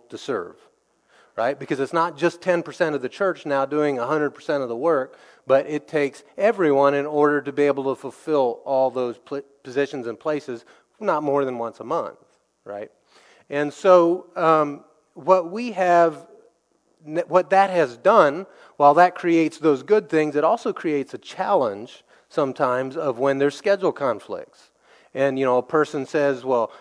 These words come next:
you know, I can be there." Well, then they're sick or something, can't be there, or something in their life changes, they have to change their schedule, can't get anyone to cover. And so then what ends up happening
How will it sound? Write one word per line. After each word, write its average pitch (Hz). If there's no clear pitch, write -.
you 123
know, 113
I 107
can 113
be 175
there." 175
Well, 131
then 131
they're 107
sick 180
or 170
something, 160
can't 180
be 160
there, 147
or 113
something 180
in 160
their 165
life 151
changes, 151
they 147
have 147
to -
change 143
their 147
schedule, 135
can't 160
get 165
anyone 156
to 139
cover. 139
And 143
so 170
then 220
what 196
ends 175
up 160
happening 175